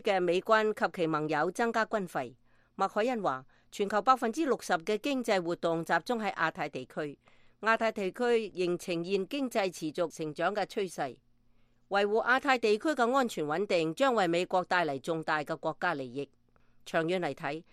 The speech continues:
麥凱恩相信無論係喺經濟上、政治上或者係軍事上，除咗澳大利亞，美國能夠同印度、日本、南韓等亞洲盟友密切合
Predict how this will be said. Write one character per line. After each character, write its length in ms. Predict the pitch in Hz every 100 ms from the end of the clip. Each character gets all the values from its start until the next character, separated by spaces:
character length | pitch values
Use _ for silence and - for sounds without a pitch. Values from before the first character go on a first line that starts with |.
| _ -
麥 120 | 208
凱 200 | 202 247
恩 100 | 294
相 220 | 285 294
信 260 | 262 208 190
無 180 | 175 156
論 160 | 165 190
係 200 | 190 190
喺 120 | 208
經 180 | 277 262
濟 180 | 196
上、 340 | 170 156 143 139
政 200 | - 208
治 160 | 202 180
上 300 | 175 160 156
或 100 | 165
者 120 | 202
係 140 | 220 175
軍 180 | 226
事 180 | 196 165
上， 300 | 143 139 127 - _ _
除 100 | -
咗 180 | 196 320
澳 120 | 262 226
大 200 | 202 185
利 160 | 175
亞， 240 | 175 170 170 _ _ -
美 180 | 208 254
國 140 | 254
能 180 | 208 170
夠 140 | 220
同 220 | 208 165 165
印 200 | 190 196
度、 280 | 170 147 -
日 100 | 175 165
本、 300 | 160 175 214
南 260 | - 156 160
韓 160 | 160 151
等 240 | 160 214
亞 160 | 208 190
洲 160 | 247
盟 200 | 226 156
友 220 | 143 151 170
密 140 | 165
切 200 | - 151
合 120 | 165